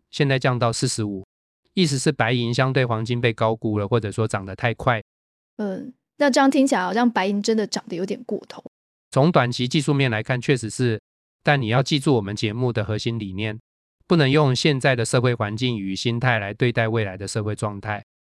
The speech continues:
Speaker 1: 今天的崩盘其实暴露了三个更深层的问题。
Speaker 2: 哪三个问题？
Speaker 1: 第一，获利了结潮，大量投资者在白银创新高后选择套现，这很正常。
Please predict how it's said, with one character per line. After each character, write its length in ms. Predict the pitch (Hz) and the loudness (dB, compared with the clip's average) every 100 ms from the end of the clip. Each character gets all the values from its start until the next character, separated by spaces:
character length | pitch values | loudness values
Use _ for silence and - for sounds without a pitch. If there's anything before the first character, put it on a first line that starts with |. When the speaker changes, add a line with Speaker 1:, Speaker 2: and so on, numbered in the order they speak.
| _ _ | _ _
Speaker 1:
今 160 | - 170 | 0 2
天 140 | 175 | 4
的 80 | 151 | 4
崩 240 | 143 143 | 4 2
盘 180 | 135 110 | 2 -2
其 140 | 107 110 | -2 -2
实 140 | 117 | 0
暴 160 | - 135 | 2 2
露 120 | 127 | 2
了 120 | 110 | 0
三 260 | - 123 120 | 0 -2 0
个 120 | 110 | -2
更 180 | 143 120 | 0 0
深 300 | - 139 139 | 0 0 0
层 200 | 117 95 | -2 -4
的 120 | 101 | -2
问 200 | 113 101 | -2 -2
题。 320 | - 101 90 - _ _ _ _ _ | -8 -10 -12 -14 _ _ _ _ _
Speaker 2:
哪 140 | 240 | -6
三 240 | - 240 226 | 2 2 4
个 120 | 202 | 2
问 180 | 202 208 | 0 -2
题？ 300 | - 240 - _ _ _ _ | -8 -10 -12 _ _ _ _
Speaker 1:
第 140 | 160 | 2
一， 60 | 160 | 4
获 200 | 160 151 | 6 6
利 100 | 147 | 4
了 180 | 113 101 | 2 0
结 240 | 110 101 | -4 -6
潮， 380 | - 107 95 98 _ _ _ _ | -6 -6 -8 -10 _ _ _ _
大 160 | 180 165 | 2 4
量 180 | 165 | 2
投 140 | 139 120 | 2 0
资 140 | 127 | -2
者 180 | 131 107 | -2 0
在 160 | 123 120 | 0 0
白 160 | 113 | 0
银 180 | 110 110 | -2 -2
创 220 | 113 123 | 0 0
新 160 | 120 120 | 0 0
高 180 | 117 117 | 0 0
后 200 | 123 107 | 0 0
选 200 | 101 95 | -4 -6
择 140 | 98 | -4
套 220 | - 113 | 0 0
现， 260 | - 117 101 - | 0 -4 -4 -2
这 140 | 143 | 0
很 120 | 113 | 0
正 220 | 98 117 | 0 -2
常。 260 | 101 98 | -2 -10